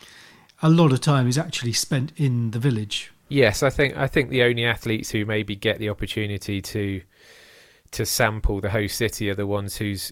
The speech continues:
Speaker 2: whose competition finishes very early, or they perhaps only have one, uh, one event.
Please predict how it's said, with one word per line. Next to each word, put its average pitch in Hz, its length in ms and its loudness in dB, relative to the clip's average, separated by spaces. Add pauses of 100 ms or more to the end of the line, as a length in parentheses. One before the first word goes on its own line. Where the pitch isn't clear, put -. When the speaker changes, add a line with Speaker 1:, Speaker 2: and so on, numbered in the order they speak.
Speaker 2:
whose 101 140 -8
competition 101 640 -4
finishes 101 420 -6
very 101 300 0
early, 98 280 -2
or 92 140 -4
they 92 160 -6
perhaps - 420 -8
only 98 240 -6
have 92 220 -6
one, 95 340 -6 (680)
uh, 92 180 -8
one 98 240 -4
event. 92 540 -6